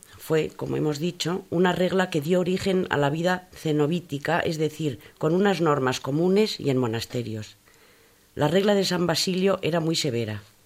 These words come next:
pero frenó todos los desórdenes que había en el momento y los abusos. San Agustín también fundó una pequeña comunidad monástica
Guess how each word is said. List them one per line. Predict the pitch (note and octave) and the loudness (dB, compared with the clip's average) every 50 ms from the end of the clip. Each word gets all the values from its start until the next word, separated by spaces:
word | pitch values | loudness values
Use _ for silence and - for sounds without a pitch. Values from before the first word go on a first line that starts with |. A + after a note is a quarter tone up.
| _ _ - - _ _ _ _ _ _ _ _ _ - | _ _ -20 -20 _ _ _ _ _ _ _ _ _ 4
pero | F#3 F#3 E3 E3 E3+ - - - _ - _ _ - | 4 6 6 6 4 2 -4 -18 _ -20 _ _ -16
frenó | - - C#3 C#3+ D3 C#3+ D#3 D#3+ D#3+ - - - - - _ _ _ _ _ _ _ _ - | -8 -2 2 4 4 4 4 2 2 0 -2 -8 -16 -20 _ _ _ _ _ _ _ _ 2
todos | D3+ D3+ D#3 D#3+ | 4 4 4 4
los | D3+ D#3 D3 C#3+ | 4 2 2 0
desórdenes | D3+ C#3 - F#3 F3 E3 D#3 D3 D3 D3+ D3+ E3 D#3+ - | -2 0 2 2 2 2 2 2 2 2 2 0 -2 -4
que | - C#3 B2+ | -4 -2 -2
había | B2 C3+ D3+ D3 C#3+ C#3+ - - - | 0 0 0 2 2 2 0 -2 -4
en | - A#2+ B2 A#2 A2+ A#2 | -4 -4 -2 -2 -2 -2
el | A#2 A#2 | -2 -2
momento | A#2 A#2+ A#2+ A#2+ C#3 C#3+ C#3+ C#3+ C#3+ - D#3 E3+ - _ _ _ - - - _ _ - | -2 -2 0 2 2 2 2 2 0 -2 -4 -4 -4 _ _ _ -20 -20 -20 _ _ -10
y | - C#3 | -8 -4
los | C3 B2 A#2+ - | -2 -2 -2 -4
abusos. | A#2 G#2+ A2+ A#2 - - F#2+ F#2+ F#2+ - - - _ _ _ _ _ _ - - - - - - - - | -6 -4 -4 -6 -6 -8 -10 -12 -12 -12 -18 -20 _ _ _ _ _ _ -20 -20 -20 -20 -20 -20 -14 -8
San | - C#3+ C3+ C#3+ | -4 0 2 2
Agustín | B2+ C#3+ C#3+ - - F3 F3 E3 | 2 2 0 -2 -2 0 0 2
también | E3 F3 E3 F3 E3+ F#3+ G3+ G3+ G#3 A#3+ D#4 E4+ - - _ - - - - _ _ - _ - | 2 4 2 4 4 4 4 4 2 2 -2 -6 -10 -14 _ -20 -20 -20 -20 _ _ -20 _ -4
fundó | - D3 D3 C#3+ D#3+ | 0 2 2 4 4
una | E3 E3 D#3 D#3+ | 4 4 4 2
pequeña | E3 D#3 D#3 E3 E3 D#3 D3+ | 0 0 0 2 2 2 2
comunidad | - D3 D3 C#3 C#3 C#3 C#3 D3 D3+ | 0 0 2 2 2 4 4 4 4
monástica | D#3+ D3 D#3 F3 F3+ F3+ - - - F#3+ F3+ - G#3 A#3 B3 | 4 2 4 4 2 2 0 -4 -6 -8 -4 -2 -2 -4 -4